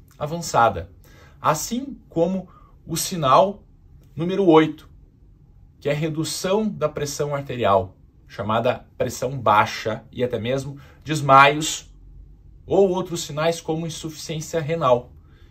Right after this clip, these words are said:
Então, o sétimo e oitavo, via de regra, eles acontecem numa fase mais avançada. Número nove, palpitação.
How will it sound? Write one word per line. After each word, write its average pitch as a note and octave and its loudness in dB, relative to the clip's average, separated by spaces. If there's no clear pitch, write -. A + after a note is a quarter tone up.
Então, A#3 4
o - -18
sétimo G#3 -4
e F3 -6
oitavo, D3+ 4
via F3+ -6
de D#3 -4
regra, E3+ 2
eles C#3 -8
acontecem D#3 -4
numa D3+ -8
fase C#3 -6
mais C3+ -8
avançada. B2+ -6
Número G3+ 0
nove, D#3 6
palpitação. F3+ 4